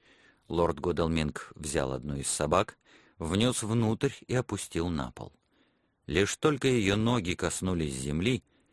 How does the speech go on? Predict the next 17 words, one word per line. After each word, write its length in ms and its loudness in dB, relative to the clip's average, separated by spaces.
к 80 -12
ней 220 4
вернулась 760 2
природная 600 2
храбрость, 760 2
и 60 0
она 260 4
кинулась 680 2
на 120 2
своих 360 2
естественных 840 -2
врагов. 360 -2
Они 220 4
обратились 640 4
в 120 -8
такое 480 2
бегство, 760 0